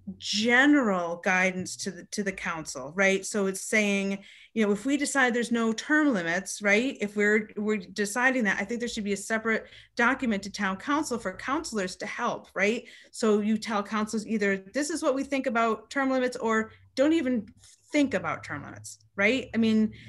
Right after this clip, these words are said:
there should be some just general things for counselors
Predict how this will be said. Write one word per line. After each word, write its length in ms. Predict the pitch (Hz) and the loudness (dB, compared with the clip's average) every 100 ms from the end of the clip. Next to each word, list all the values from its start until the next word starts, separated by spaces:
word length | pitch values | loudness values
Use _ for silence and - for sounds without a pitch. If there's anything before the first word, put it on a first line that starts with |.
| - - | -18 0
there 160 | 226 220 | 4 4
should 380 | - 262 214 | 4 0 0
be 340 | 202 240 233 220 | 0 0 -2 -4
some 580 | - - - 247 262 247 | -6 -8 0 2 4 2
just 300 | 247 190 185 | 0 -4 -6
general 800 | 190 202 233 254 269 269 269 220 208 - | -4 0 2 4 4 2 0 -4 -10 -4
things 320 | 233 226 220 | -2 0 -2
for 320 | - 196 190 _ _ _ | -2 -4 -4 _ _ _
counselors 640 | - 254 262 254 247 240 | -4 -2 -4 -2 -2 -4